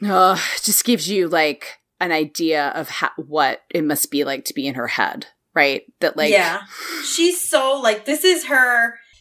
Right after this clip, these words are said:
Speaker 2: this is, this is her, the bo-, like, she reaches her, her bottom here because, right? Like, I, I think
Speaker 1: Mm.
Speaker 2: she's, she's, like, out of options, kind of. Like,
Speaker 1: Right.
Speaker 2: doesn't know what to do anymore.
Speaker 1: And, you know, the fact, obviously, we have the plot device th-, that the,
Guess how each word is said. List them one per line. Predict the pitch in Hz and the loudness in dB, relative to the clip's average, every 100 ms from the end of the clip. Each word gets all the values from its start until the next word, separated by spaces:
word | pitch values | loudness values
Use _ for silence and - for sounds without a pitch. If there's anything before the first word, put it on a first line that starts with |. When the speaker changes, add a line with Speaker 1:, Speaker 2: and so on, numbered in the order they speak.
| _ | _
Speaker 2:
this | - 277 | -6 -2
is, | 330 262 226 - - | -2 -4 -6 -10 -6
this | 269 302 | -4 -2
is | 262 | 0
her, | 269 214 | 0 2
the | 226 220 | 0 2
bo-, | 220 202 220 | 2 4 2
like, | 214 | 2
she | - 240 | 0 -2
reaches | 226 277 262 226 | 0 0 0 0
her, | 220 185 - | 2 0 0
her | 208 185 | -2 2
bottom | 180 208 196 | 2 2 2
here | 190 196 233 233 | -2 -4 -4 -4
because, | 202 208 185 - - _ | -6 -4 -4 -6 -18 _
right? | 190 220 349 | 2 4 4
Like, | - 254 | 0 2
I, | 220 | 2
I | 220 | 2
think | 254 269 302 | -2 -4 -2
Speaker 1:
Mm. | 208 | -2
Speaker 2:
she's, | 233 208 - - - _ _ _ | -2 -4 -4 -4 -8 _ _ _
she's, | - - 233 220 | -8 -6 -2 2
like, | 208 - | 2 4
out | 226 233 | 4 4
of | 220 | 6
options, | 208 233 - 208 175 196 208 | 6 4 0 0 -4 -10 -10
kind | 220 180 | -8 -6
of. | 170 175 220 - - _ - | -4 -4 -4 -8 -20 _ -4
Like, | 214 | 2
Speaker 1:
Right. | 202 | 4
Speaker 2:
doesn't | 196 233 240 | 4 2 2
know | |
what | 233 220 | 0 0
to | 220 | 0
do | 220 | 0
anymore. | 262 175 156 - 233 339 _ - - - | 0 -4 -8 -8 -8 -10 _ -20 -8 0
Speaker 1:
And, | 269 262 - | 0 0 -4
you | 247 269 | -2 0
know, | 214 170 - | 0 -2 0
the | 247 | 0
fact, | - 320 349 370 - - | 2 4 4 4 -2 2
obviously, | 262 359 - 214 | 2 2 2 0
we | 196 | 0
have | 220 240 - | 2 0 0
the | |
plot | - - 202 170 | -14 -4 -2 0
device | - 147 139 135 131 - - - | -4 -4 -2 -2 -4 -4 -4 -6
th-, | 180 - - | -10 -14 -6
that | - 165 | -4 -2
the, | - | -4